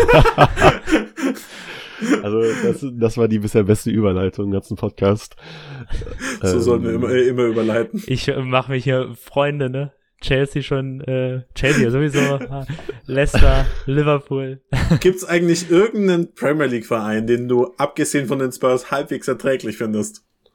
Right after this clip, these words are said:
Speaker 2: Stille. Absolute Stille.
Speaker 1: Also bei mir gibt's da eine Menge. Ich weiß ja, das könnte, da können wir mal eine ganze Folge widmen, quasi mal eine,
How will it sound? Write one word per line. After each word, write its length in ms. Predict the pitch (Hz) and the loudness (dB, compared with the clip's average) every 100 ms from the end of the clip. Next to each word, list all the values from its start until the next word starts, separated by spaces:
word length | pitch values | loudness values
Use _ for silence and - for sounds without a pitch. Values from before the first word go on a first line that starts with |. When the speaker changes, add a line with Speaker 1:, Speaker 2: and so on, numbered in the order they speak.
| _ _ _ _ _ _ _ _ _ _ _ _ _ _ _ _ _ _ _ _ _ _ _ _ | _ _ _ _ _ _ _ _ _ _ _ _ _ _ _ _ _ _ _ _ _ _ _ _
Speaker 2:
Stille. 540 | - - 117 101 98 - _ _ _ _ _ _ _ _ | -18 -6 -4 -4 -6 -12 _ _ _ _ _ _ _ _
Absolute 800 | 107 - - - 92 95 95 - | -8 -8 -12 -12 -10 -10 -10 -12
Stille. 440 | - - - 175 - _ _ _ _ | -12 -12 -10 -10 -14 _ _ _ _
Speaker 1:
Also 340 | 73 82 87 | -12 -6 -4
bei 100 | 87 | -2
mir 160 | 90 110 | 0 0
gibt's 200 | 120 - | 0 0
da 60 | |
eine 120 | 110 | 0
Menge. 300 | 101 101 120 95 | 2 0 0 -2
Ich 80 | |
weiß 100 | 104 | -2
ja, 80 | 104 | 0
das 220 | 92 - | -2 -4
könnte, 320 | - 110 117 104 | -4 -2 0 -2
da 80 | |
können 180 | 95 113 | -4 -4
wir 80 | 104 | -2
mal 120 | 104 | 0
eine 60 | 98 | -2
ganze 220 | 104 - | -4 -6
Folge 460 | - 113 131 120 92 | -2 2 4 2 0
widmen, 360 | - 107 95 | -2 0 0
quasi 280 | - 98 95 | 0 2 2
mal 180 | 95 95 | 2 0
eine, 300 | 98 95 | 2 2